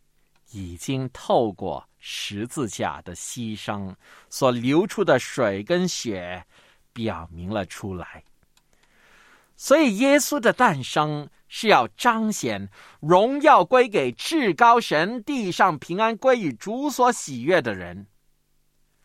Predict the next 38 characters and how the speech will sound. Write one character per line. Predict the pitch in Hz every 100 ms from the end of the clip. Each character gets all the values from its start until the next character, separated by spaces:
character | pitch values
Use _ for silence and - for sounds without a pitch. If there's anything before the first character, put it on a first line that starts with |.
| _ _ _ -
东 | 185 175 180
方 | 185 175 175
博 | 127 123
士 | 151 - 151
来 | 113 123
朝 | 147 117 107 123 151 147 _ _ _
是 | -
要 | 247 165
彰 | - 262 262 262
显 | 185 147 151
基 | - 262 254
督 | 214 262
乃 | 247 170
是 | 202 254
万 | 240 277 320 208
民 | 139 139
的 | 135
君 | - 151 143
王。 | 95 80 92 _ _ _ _ _ _ _ _ _ _
基 | - 180 185
督 | 170
的 | 170 139
受 | - 175 139
洗 | - 127 110 123 120 - _ _
就 | - 240
要 | 196
显 | 147 - 156 123
示 | - 214 123 - _
他 | - 262
是 | - 247
神 | - - 190 185 277
的 | 254 190
爱 | - 240 190 143
子， | - 120 107 107 - _
是 | - 240 170
神 | - - 170 226
所 | 247 220 233
喜 | - - 151 113